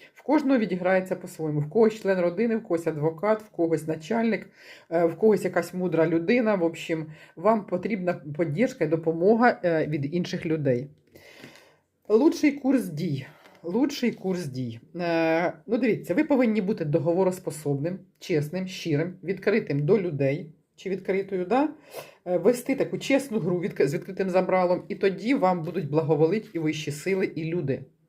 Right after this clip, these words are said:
Так говорять карти. Це ваш путь, це ваш путь. Вам треба буде проявити лучші якості людські. І, можливо, навіть, е, першому чи перші, е, показати, що, е, не дивлячись ні на що, ви залишаєтесь людиною.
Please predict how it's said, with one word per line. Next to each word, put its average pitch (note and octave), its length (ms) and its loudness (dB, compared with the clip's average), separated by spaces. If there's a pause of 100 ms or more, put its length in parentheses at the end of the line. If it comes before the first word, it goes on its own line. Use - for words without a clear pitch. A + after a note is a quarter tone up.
(460)
Так E3 200 2
говорять C#3+ 320 2
карти. A#2+ 360 -6
Це - 240 2
ваш D3+ 280 2
путь, - 460 -8 (480)
це G#3 180 0
ваш G3+ 200 -2
путь. G3+ 320 -10 (280)
Вам A3 280 2
треба A#3 200 2
буде G3 120 0
проявити G3+ 760 0
лучші G3+ 560 -2
якості C#3 580 -2
людські. B2 540 -8 (320)
І, D#3+ 280 -4
можливо, F3+ 360 0
навіть, F#3 260 0 (360)
е, D3+ 200 6
першому D#3+ 540 0
чи D3+ 140 -6
перші, E3 600 -2 (360)
е, D#3 200 4
показати, F3+ 580 2
що, E3 400 4
е, D3+ 440 4
не F3 140 0
дивлячись F#3+ 440 0
ні F3+ 60 -4
на E3+ 120 0
що, B3 300 2
ви E3+ 180 2
залишаєтесь D#3 680 2
людиною. C3 540 -2